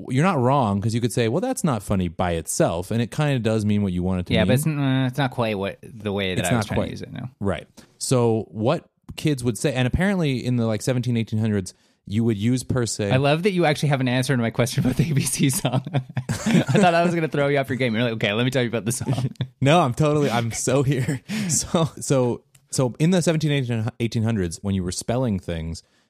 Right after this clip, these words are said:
Speaker 1: if you were going to just use a single letter like I, you would say per se I. So you would, like, meaning, like, I by itself.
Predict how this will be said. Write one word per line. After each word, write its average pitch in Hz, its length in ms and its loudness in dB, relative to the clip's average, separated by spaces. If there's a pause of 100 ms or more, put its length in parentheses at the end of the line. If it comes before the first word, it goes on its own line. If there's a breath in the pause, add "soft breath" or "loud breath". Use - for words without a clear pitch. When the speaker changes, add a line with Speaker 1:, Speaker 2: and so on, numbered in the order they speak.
(160)
Speaker 1:
if 107 180 -2
you 104 160 0
were 98 140 -2
going 107 360 -2
to 101 80 0
just - 560 -6
use 95 220 -4
a 85 60 -4
single 90 280 -2
letter 78 220 -4
like 73 260 -14
I, 82 380 -6 (600)
you 104 140 -2
would 107 140 -2
say 92 340 -2 (120)
per 117 220 -2
se 113 420 -2
I. - 320 -12 (280)
So 101 120 -2
you 92 120 2
would, 87 220 -6
like, 90 220 -4
meaning, 95 260 0
like, 82 240 -6 (140)
I 131 160 -2
by 123 140 0
itself. - 420 -8